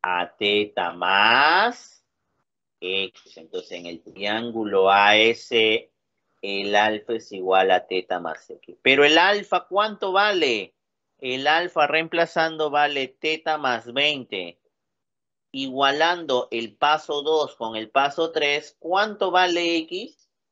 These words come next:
X obligatoriamente vale veinte. ¿Se entendió, jovenzuelo? ¿Lo entendiste, mi tiburón? ¿Estamos bien hasta ahí, mi tigre?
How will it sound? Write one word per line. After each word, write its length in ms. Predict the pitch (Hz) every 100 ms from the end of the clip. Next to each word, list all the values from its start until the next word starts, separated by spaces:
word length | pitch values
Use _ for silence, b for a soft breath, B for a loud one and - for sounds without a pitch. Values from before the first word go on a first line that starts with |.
| _ _ _ _ _ -
X 640 | 131 139 - 139 143 -
obligatoriamente 1800 | 123 113 107 104 104 101 98 113 113 113 113 113 113 110 113 110 110 -
vale 560 | _ 95 95 92 90 80
veinte. 280 | 58 - _ _ _
¿Se 400 | - - - 123
entendió, 680 | 123 120 123 127 139 156 170
jovenzuelo? 1160 | 185 170 135 123 - 139 135 131 131 185 247 _ _ _ _ _ _ _ _ _ _ _ _ -
¿Lo 200 | 107 113
entendiste, 960 | 113 104 107 104 98 113 120 - 123
mi 180 | 127 113
tiburón? 720 | 113 98 95 98 101 110 180 -
¿Estamos 760 | 98 - - 131 147 143 104
bien 300 | 101 107 107
hasta 300 | 107 104 -
ahí, 260 | 90 90 90
mi 140 | 87
tigre? 640 | - 90 87 90 107 240